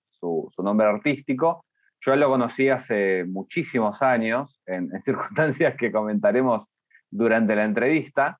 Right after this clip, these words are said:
Pero bueno, él, eh, tiene una especie de, de lado B, porque, bueno, es, es docente, pero tiene un, un lado B, no solamente en, en su carrera, sino en su vida, porque en los últimos años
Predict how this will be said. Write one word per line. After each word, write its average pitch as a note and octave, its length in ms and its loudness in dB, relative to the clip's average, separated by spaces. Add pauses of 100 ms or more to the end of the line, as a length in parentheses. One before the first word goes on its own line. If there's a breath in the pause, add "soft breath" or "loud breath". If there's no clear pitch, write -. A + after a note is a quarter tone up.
(120)
Pero D#3+ 140 2
bueno, D#3 320 2
él, F#3 420 2 (320)
eh, E2 640 -16
tiene C#3+ 140 -2
una C3+ 100 -2
especie C#3 340 0
de, A2+ 300 4
de G#2 160 2
lado C3+ 280 4
B, F#3+ 220 2
porque, G#2+ 460 0
bueno, G#2 280 0
es, F#2+ 120 -8 (240)
es E2+ 100 -16
docente, D#3 960 0 (460)
pero F#3 340 4
tiene F#3 400 0
un, E3+ 240 -4
un E3 160 -4
lado E3 240 4
B, D#3 160 4
no D#3 160 -2
solamente C#3+ 1040 0
en, A#2 140 -4
en B2+ 80 -2
su A#2+ 140 -8
carrera, D3+ 300 2
sino D3+ 200 -2
en C#3+ 60 -6
su D#3+ 100 -2
vida, G3 260 4
porque C3+ 260 0
en B2 80 0
los A#2+ 140 -2
últimos D3+ 400 -2
años F3+ 420 -2